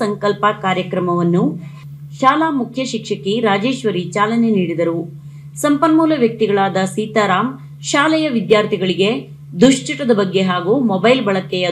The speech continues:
ದುಷ್ಪರಿಣಾಮದ ಬಗ್ಗೆ ಮಾಹಿತಿ ನೀಡಿದರು. ಮೇಲ್ವಿಚಾರಕರಾದ ರಮ್ಯಾ ಗ್ರಾಮಾಭಿವೃದ್ಧಿ ಯೋಜನೆಯಲ್ಲಿ ಶಾಲೆಗೆ ಹಾಗೂ ಸಂಘದ ಸದಸ್ಯರಿಗೆ ಸಿಗುವ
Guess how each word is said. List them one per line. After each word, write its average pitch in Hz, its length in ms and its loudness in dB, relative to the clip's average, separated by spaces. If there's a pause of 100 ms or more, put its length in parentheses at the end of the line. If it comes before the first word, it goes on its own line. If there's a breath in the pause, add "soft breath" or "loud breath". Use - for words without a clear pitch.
ದುಷ್ಪರಿಣಾಮದ 196 680 0 (100)
ಬಗ್ಗೆ 175 260 0 (300)
ಮಾಹಿತಿ 240 520 0
ನೀಡಿದರು. 170 440 -2 (680 loud breath)
ಮೇಲ್ವಿಚಾರಕರಾದ 247 880 2 (140)
ರಮ್ಯಾ 185 320 0 (880)
ಗ್ರಾಮಾಭಿವೃದ್ಧಿ 214 840 2
ಯೋಜನೆಯಲ್ಲಿ 175 560 0 (500 loud breath)
ಶಾಲೆಗೆ 277 480 4 (120)
ಹಾಗೂ 190 220 0 (120)
ಸಂಘದ 233 360 0
ಸದಸ್ಯರಿಗೆ 175 640 -4
ಸಿಗುವ 175 260 0